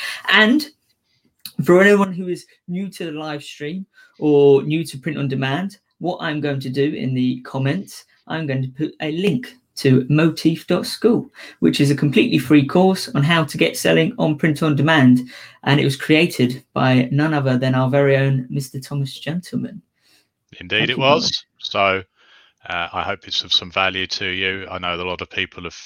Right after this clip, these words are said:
Speaker 2: have, we've had some very positive feedback on it,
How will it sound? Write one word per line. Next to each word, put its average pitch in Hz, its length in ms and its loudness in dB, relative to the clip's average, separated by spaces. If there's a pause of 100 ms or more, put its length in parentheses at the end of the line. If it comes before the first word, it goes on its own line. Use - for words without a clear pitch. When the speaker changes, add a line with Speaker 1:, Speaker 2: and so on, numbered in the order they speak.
(220)
Speaker 2:
have, 85 180 -16 (180)
we've - 140 -12
had 113 140 0
some 101 140 -6
very 110 160 0
positive 107 440 -4
feedback 107 500 -4
on 110 120 -6
it, 113 120 -10